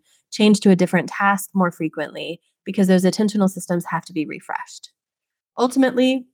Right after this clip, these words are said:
the hope is that this has given you a little bit of context for how the attention and response control systems develop so that based on age, you have the ability to judge what might be reasonable as an expectation. And then if you find you're overshooting it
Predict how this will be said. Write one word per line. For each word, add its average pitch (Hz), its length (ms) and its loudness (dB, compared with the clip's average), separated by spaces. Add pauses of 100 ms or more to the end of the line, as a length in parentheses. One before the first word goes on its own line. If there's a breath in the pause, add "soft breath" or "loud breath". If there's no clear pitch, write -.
the 214 80 2
hope 240 380 2
is 139 340 -2
that 190 160 -4
this 196 220 -2
has 190 120 -2
given 185 300 0
you 180 160 0
a 196 80 2
little 359 340 2
bit 247 140 2
of 196 100 -2
context - 640 -6
for 190 100 -2
how 190 200 2
the 185 120 0
attention 196 400 -2
and 190 160 2
response 170 340 -4
control 190 340 -2
systems 180 440 -4
develop 196 580 -2 (380 loud breath)
so - 180 -2
that 180 220 0
based 202 300 2
on 190 280 2
age, 196 480 -2
you 208 300 -2
have 185 400 0
the 190 120 -2
ability 180 460 0
to 180 180 -8
judge 175 540 -2 (380 soft breath)
what 381 220 0
might 277 240 4
be 196 120 0
reasonable 214 600 0
as 190 180 -2
an 180 80 -2
expectation. 190 960 -8 (300)
And 220 180 2
then 233 400 2
if 220 180 -2
you 220 60 0
find 254 320 2
you're 277 140 0
overshooting 220 600 0
it 359 260 -8